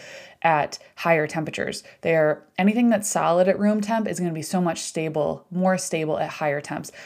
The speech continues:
Olive oil, a great, a great oil. It only has a smoke point of three hundred fifty degrees. So if you're going above three hundred fifty degrees and using olive oil, you are starting to denature or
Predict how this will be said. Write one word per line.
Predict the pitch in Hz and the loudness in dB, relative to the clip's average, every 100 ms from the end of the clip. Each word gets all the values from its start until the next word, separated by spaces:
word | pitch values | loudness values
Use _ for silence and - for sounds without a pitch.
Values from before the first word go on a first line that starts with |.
| - | -8
Olive | - 180 202 | 2 6 6
oil, | 214 220 208 208 | 4 0 0 -6
a | |
great, | 156 165 160 - - | -4 -2 -2 -4 -6
a | 160 | -6
great | 151 151 | -2 -2
oil. | 151 160 190 208 - _ | 0 2 2 0 -8 _
It | 202 | 2
only | 220 240 | 4 2
has | 226 202 | 2 0
a | |
smoke | 202 170 165 | 0 -2 -2
point | - 170 | -2 -2
of | 160 | -2
three | - 165 | -6 -6
hundred | 165 156 156 | -6 -6 -6
fifty | - 156 | -6 -6
degrees. | 151 151 151 151 - | -6 -6 -4 -4 0
So | 160 151 | 0 0
if | 151 | -2
you're | 156 170 | -2 0
going | 208 247 254 | 2 2 2
above | 185 160 165 | 2 2 0
three | - | -4
hundred | 170 175 165 160 | -4 -4 -6 -8
fifty | 160 156 156 | -8 -8 -8
degrees | 151 156 156 | -6 -6 -6
and | 156 | -4
using | 151 151 | -6 -4
olive | 135 139 156 | -2 -2 2
oil, | 190 196 196 - - | 4 4 2 -8 2
you | 196 | 6
are | 220 233 | 6 4
starting | 214 170 170 170 160 | 0 0 0 -2 -6
to | 170 156 | -4 -4
denature | 151 160 156 151 147 156 143 - | -4 -4 -4 -4 -4 -4 -4 -4
or | 151 147 139 139 | -2 0 0 -2